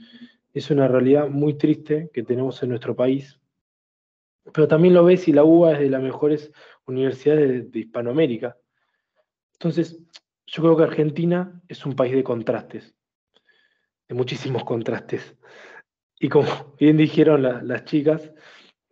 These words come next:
tenemos recursos, no solo de, de tierra, tenemos mar, tenemos viento, tenemos todo, y muchas veces no se saben utilizar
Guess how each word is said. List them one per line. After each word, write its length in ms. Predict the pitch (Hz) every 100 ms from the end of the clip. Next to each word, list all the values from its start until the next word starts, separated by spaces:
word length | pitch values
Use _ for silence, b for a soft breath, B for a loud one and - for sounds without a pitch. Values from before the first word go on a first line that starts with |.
| _ - _ _
tenemos 300 | 135 156 165
recursos, 960 | 147 139 170 165 - 165 156 - - - _
no 140 | 147 156
solo 260 | 180 151
de, 200 | 120 110
de 220 | 110 110
tierra, 640 | - 131 143 139 139 131 123
tenemos 300 | 120 120 110
mar, 400 | 131 139 135 -
tenemos 300 | 123 120 113
viento, 500 | 127 139 135 120 113
tenemos 380 | 139 143 143 -
todo, 480 | 147 135 143 143 B B B B B B _ -
y 80 |
muchas 260 | 151 165 165
veces 400 | 165 165 156 -
no 180 | - 151
se 100 | 143
saben 300 | 143 156 147
utilizar 580 | 131 135 139 151 151